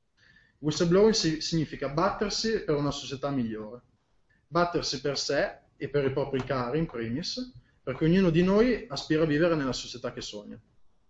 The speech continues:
Quindi a questo proposito, eh, il Movimento cinque Stelle, prendendo appunto spunto dalle, dalle raccomandazioni di Transparency International Italia,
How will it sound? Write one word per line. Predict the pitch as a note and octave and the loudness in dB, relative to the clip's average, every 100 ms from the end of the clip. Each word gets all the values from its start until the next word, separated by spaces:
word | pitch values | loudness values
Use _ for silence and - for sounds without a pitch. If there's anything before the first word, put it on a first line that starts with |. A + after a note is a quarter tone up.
| _ _ _ _ - | _ _ _ _ -2
Quindi | D#3+ C3+ B2+ - | 0 2 0 -2
a | D3 | 0
questo | G3+ G3+ F3+ | 2 4 2
proposito, | F3 D#3+ C#3+ C#3+ D3 F#3 G3+ - - | 2 4 2 0 -2 0 0 -4 -8
eh, | C3+ C3 B2+ B2 B2 A#2+ - _ _ | -2 0 2 0 -2 -6 -10 _ _
il | D3+ | 0
Movimento | D#3 D#3+ F3+ F3+ D#3+ | 2 4 2 2 -2
cinque | D#3 D3 D3 | -2 0 0
Stelle, | - C#3 B2 B2+ E3+ - | 0 -2 -2 -2 -2 -6
prendendo | - C#3 C#3+ C#3+ | -6 -2 0 0
appunto | B2+ - D3 - C3 B2+ A#2+ A2+ - _ _ | -2 -4 -6 -4 -4 -2 -2 -4 -8 _ _
spunto | - - F#3 D#3+ B2+ | -16 -4 2 2 2
dalle, | C3 B2+ B2 B2 A#2+ A#2 A2+ A2+ | -2 0 0 0 -2 -2 -2 -4
dalle | A#2 A#2+ A#2+ A#2 A2 A2 G#2 | -4 -2 -2 -2 -4 -6 -8
raccomandazioni | B2 C3 C#3+ C#3 D3 F3 C#3+ | -4 0 0 0 0 2 2
di | B2+ | 2
Transparency | B2+ B2+ C#3+ C#3 - B2 | 0 -4 -2 -2 -2 -4
International | C3 C3 B2+ C3 B2 | -2 -2 -2 -4 -4
Italia, | B2 - G#2+ A2 E3 - | -4 -6 -6 -6 -8 -10